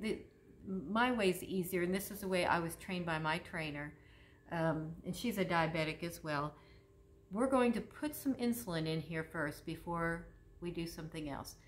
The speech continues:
So I'm gonna pull a little bit of insulin into this bo-, from the bottle into the syringe right now, and I'm really not gonna care,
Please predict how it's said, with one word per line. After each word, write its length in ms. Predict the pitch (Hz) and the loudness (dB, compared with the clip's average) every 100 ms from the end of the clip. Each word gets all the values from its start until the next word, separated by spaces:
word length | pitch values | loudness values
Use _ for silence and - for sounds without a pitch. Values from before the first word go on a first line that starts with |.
| - - | -20 -20
So 340 | - 180 170 - | -4 0 2 2
I'm 140 | 180 | 4
gonna 160 | 185 180 | 4 2
pull 720 | 180 - 294 294 214 226 - - - - | 0 4 6 6 4 0 -4 -16 -18 -6
a 40 | |
little 300 | 160 175 233 | 2 4 4
bit 160 | 233 233 | 2 0
of 100 | 233 | 0
insulin 480 | 220 208 - 160 160 | 0 -2 -4 -4 -2
into 280 | 160 - 165 | -2 -4 -6
this 200 | 165 - | -6 -4
bo-, 240 | 170 - - | -6 -6 -6
from 120 | 165 | -6
the 60 | 156 | -2
bottle 440 | 185 196 156 156 - | 2 2 0 -4 -4
into 260 | 165 180 | -4 -4
the 120 | 202 240 | -4 -4
syringe 520 | 285 277 170 156 160 | -6 -4 -2 -2 -4
right 280 | 151 139 - | -6 -6 -6
now, 340 | 147 147 180 - - - - - 180 | -10 -8 -10 -12 -20 -20 -20 -10 -2
and 120 | 180 | 0
I'm 160 | 202 | 2
really 240 | 240 254 233 | 2 2 2
not 220 | 208 190 | 2 2
gonna 160 | 156 147 | -2 -6
care, 440 | - 175 160 | -4 -2 0